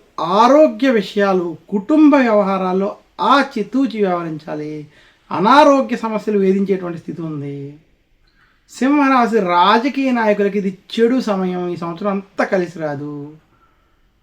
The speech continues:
ఇంకా సింహరాశి రైతాంగం, సినీ రంగం, మీడియా రంగం వంటి రంగాల్లో ఉన్నటువంటి వారికి, సింహరాశి రైతాంగం, సినీ రంగం, మీడియా రంగం వంటి రంగాల్లో ఉన్నటువంటి వారికి ఈ సంవత్సరం అంతగా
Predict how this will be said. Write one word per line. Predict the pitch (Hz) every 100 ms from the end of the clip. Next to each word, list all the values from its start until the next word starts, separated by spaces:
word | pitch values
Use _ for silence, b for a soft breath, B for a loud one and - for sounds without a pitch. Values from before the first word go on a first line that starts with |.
| _ -
ఇంకా | 180 208
సింహరాశి | - 233 262 269 247 240 220
రైతాంగం, | 165 160 208 254 - 233 220 214 202 190 180
సినీ | - 226 247
రంగం, | 214 196 196 190 170
మీడియా | 175 247 240 220
రంగం | 202 190 185 180
వంటి | 175 170
రంగాల్లో | 156 160 175 175 175
ఉన్నటువంటి | 170 165 165 165
వారికి, | 160 156 226 254 269 _ b b b b b
సింహరాశి | - 240 240 220 190
రైతాంగం, | 180 226 226 220 220 208
సినీ | 196 233 240
రంగం, | 208 202 190
మీడియా | 185 214 226
రంగం | 202 196 190
వంటి | 180
రంగాల్లో | 170 170 190 190
ఉన్నటువంటి | 185 185 180 180
వారికి | 185 196
ఈ | 202
సంవత్సరం | 180 180 220
అంతగా | 196 190 _ _ - - -